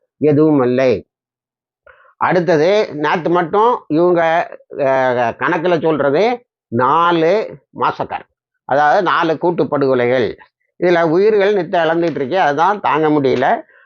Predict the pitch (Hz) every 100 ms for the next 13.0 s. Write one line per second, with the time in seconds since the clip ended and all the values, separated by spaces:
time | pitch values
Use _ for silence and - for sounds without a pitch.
0 | _ 117 151 175 185 170 180 170 160 190
1 | 160 - 143 190 196 190 156 160 147 123
2 | 123 139 143 175 147 135 185 185 160 160
3 | 156 156 170 196 - - 160 208 208 190
4 | 165 92 - _ _ _ _ _ _ _
5 | _ - 143 190 190 185 190 208 190 190
6 | 190 185 180 175 165 165 190 170 170 175
7 | 151 151 147 143 147 156 123 170 196 180
8 | 160 165 156 135 135 151 117 107 123 160
9 | 190 _ _ _ _ 156 185 196 147 160
10 | 196 190 190 185 156 170 170 147 123 170
11 | 208 - 151 160 151 180 160 151 143 165
12 | 165 147 131 120 143 156 131 120 147